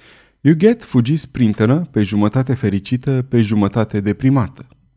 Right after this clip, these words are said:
„Biata Huguette”, se gândi Pardaion,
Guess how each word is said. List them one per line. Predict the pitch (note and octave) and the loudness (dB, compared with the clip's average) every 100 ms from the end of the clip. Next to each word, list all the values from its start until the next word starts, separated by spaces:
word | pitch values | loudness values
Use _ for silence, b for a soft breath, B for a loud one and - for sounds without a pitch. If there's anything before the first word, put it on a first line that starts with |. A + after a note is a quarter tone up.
| _ _ _ _ _ _ - | _ _ _ _ _ _ -14
„Biata | G#2+ A#2 F3 F3+ - C#3 B2 | -4 0 2 0 -2 -2 0
Huguette”, | B2+ A2+ B2 C3 - - - | 0 0 -2 -2 -10 -20 -20
se | - A#2 | -10 -6
gândi | G2+ G#2 G#2+ | -4 -4 -4
Pardaion, | - G#2+ A2 A2 A2+ A2 | -4 -6 -6 -6 -6 -8